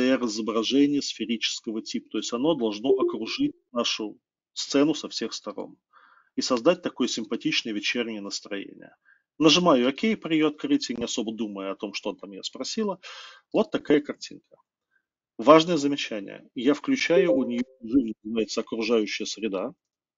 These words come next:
и говорю, что это сферическая окружающая среда. В дальнейшем мне еще придется в диалоге output настроить яркость, вполне возможно.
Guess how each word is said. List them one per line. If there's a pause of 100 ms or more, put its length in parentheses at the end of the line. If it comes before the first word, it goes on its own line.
(180)
и
говорю,
что
это
сферическая
окружающая
среда. (760)
В
дальнейшем
мне
еще
придется
в
диалоге
output
настроить
яркость,
вполне
возможно.